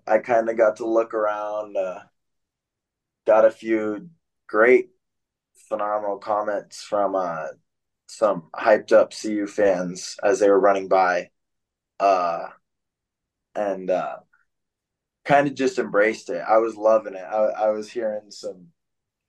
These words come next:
pretty brutal things, and I was loving it. I was taking it all in.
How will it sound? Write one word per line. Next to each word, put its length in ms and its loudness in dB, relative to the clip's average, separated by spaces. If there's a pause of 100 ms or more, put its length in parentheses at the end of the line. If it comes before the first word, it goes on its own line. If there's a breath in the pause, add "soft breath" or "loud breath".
(180)
pretty 220 4
brutal 420 2
things, 580 -6
and 100 -4
I 300 2
was 240 -2
loving 560 0
it. 180 -20 (300)
I 100 2
was 180 -2
taking 340 -2
it 140 -4
all 260 -2
in. 260 -16